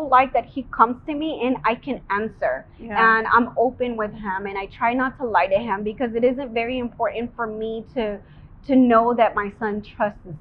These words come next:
Speaker 1: me. I
Speaker 2: Yes.
Speaker 1: want him to trust me. We don't have girls, but my husband and I were just talking about it the other day, and he was like, "You know what?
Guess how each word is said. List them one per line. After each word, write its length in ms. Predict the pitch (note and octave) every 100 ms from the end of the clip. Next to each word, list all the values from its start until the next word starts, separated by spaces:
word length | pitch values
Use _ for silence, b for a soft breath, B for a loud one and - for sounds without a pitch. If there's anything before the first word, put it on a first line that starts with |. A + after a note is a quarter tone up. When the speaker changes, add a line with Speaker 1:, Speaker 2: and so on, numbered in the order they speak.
| -
Speaker 1:
me. 220 | D3 B2 -
I 120 | G3
Speaker 2:
Yes. 120 | G3 F3+
Speaker 1:
want 160 | B3+
him 180 | B3 A#3+ -
to 40 | A3+
trust 300 | - F#3+ -
me. 200 | B2+ - b b -
We 100 | B3+
don't 220 | A#3+ B3 C#4
have 240 | D4 A#3+
girls, 320 | G3+ F#3+ G3+ -
but 260 | G#3 G#3+ F#3
my 80 | A#3+
husband 280 | B3 B3 B3
and 100 | A3
I 80 |
were 140 | G3 G#3
just 180 | G#3 -
talking 300 | G3+ A3 F#3
about 240 | F#3 F#3
it 120 | F#3+ G3+
the 100 | F#3+
other 160 | G3
day, 140 | F#3+ G3
and 100 | A3
he 80 |
was 140 | G#3 G3+
like, 180 | G#3 G#3+
"You 80 |
know 100 | A3+ A3+ G#3
what? 180 | G#3